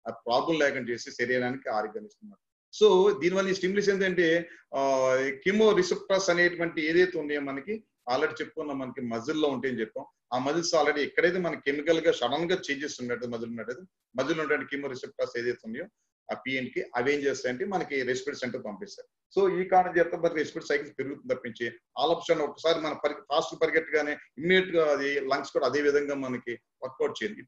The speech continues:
takes slowly దానికి cope అప్ చేస్తుంటున్నారు. So మనకి ఇంకోటి ఇక్కడ ఏమనుకుంటున్నారు లాక్టిక్ యాసిడ్ డిపాజిట్ అయింది కాబట్టి immediate గా so మళ్ళీ proper గా ఆక్సిజన్ అందేటంత వరకు lungs అనేవి improve చేసుకుని దాన్ని ఆక్సిజన్ పంపించేంత వరకు ఈ లోపల శరీరానికి హాని కలగకుండా sodium bicarbonate అనేటువంటిది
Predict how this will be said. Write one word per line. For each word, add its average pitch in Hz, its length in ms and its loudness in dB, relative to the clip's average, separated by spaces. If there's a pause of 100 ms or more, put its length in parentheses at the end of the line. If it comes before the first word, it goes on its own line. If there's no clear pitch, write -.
(100)
takes 151 140 -6
slowly 170 580 2 (260)
దానికి 131 220 -6
cope 131 320 -6
అప్ - 180 -14
చేస్తుంటున్నారు. 98 540 -14 (320)
So 190 80 2
మనకి 185 240 0
ఇంకోటి 175 320 0
ఇక్కడ 170 200 -2
ఏమనుకుంటున్నారు 165 580 0
లాక్టిక్ 151 360 0
యాసిడ్ 160 200 0
డిపాజిట్ 156 360 0
అయింది 151 180 0
కాబట్టి 147 240 -2
immediate 156 340 0
గా - 240 -6 (360)
so 202 220 2 (140)
మళ్ళీ 135 280 2
proper 151 420 2
గా 143 100 2
ఆక్సిజన్ 135 360 0
అందేటంత 135 440 2
వరకు 131 540 0 (220)
lungs 139 260 0
అనేవి 160 260 2
improve 135 360 -4
చేసుకుని 147 320 -4
దాన్ని 135 180 -2
ఆక్సిజన్ 123 320 0
పంపించేంత 120 500 -4
వరకు 117 400 -6 (260)
ఈ 139 80 4
లోపల 185 380 6
శరీరానికి 165 580 4
హాని 131 240 0
కలగకుండా 123 640 -4 (220)
sodium 196 360 8
bicarbonate 127 600 4
అనేటువంటిది 110 680 -4